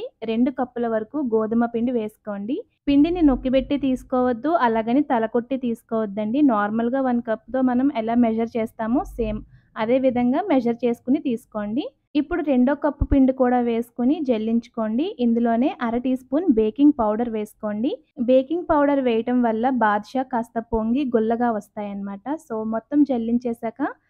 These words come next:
పావు టీ స్పూన్ వరకు సాల్ట్ కూడా వేసుకుని ఫస్ట్ డ్రై ఇంగ్రీడియంట్స్ అన్నీ, బేకింగ్ పౌడర్, సాల్ట్ ఇవన్నీ కూడా పిండిలో బాగా కలిసేలాగా కలపండి.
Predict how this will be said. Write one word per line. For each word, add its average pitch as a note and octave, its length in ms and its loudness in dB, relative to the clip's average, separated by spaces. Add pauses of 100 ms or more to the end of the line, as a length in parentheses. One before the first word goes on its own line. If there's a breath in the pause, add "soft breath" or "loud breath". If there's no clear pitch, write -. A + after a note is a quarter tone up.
పావు B3 240 2
టీ C4+ 180 -2
స్పూన్ B3+ 300 0
వరకు A#3+ 320 -2
సాల్ట్ A#3+ 460 -2
కూడా B3 260 0
వేసుకుని A#3 540 -4
ఫస్ట్ B3 400 -4
డ్రై A3+ 260 -2
ఇంగ్రీడియంట్స్ B3 640 2
అన్నీ, G#3+ 260 -4
బేకింగ్ A3+ 520 -2
పౌడర్, A3+ 320 -2
సాల్ట్ G#3+ 480 -4
ఇవన్నీ A3 400 -6
కూడా A3 340 -8
పిండిలో A#3+ 420 -2
బాగా G#3+ 320 -6
కలిసేలాగా A3 640 -6
కలపండి. G#3 580 -8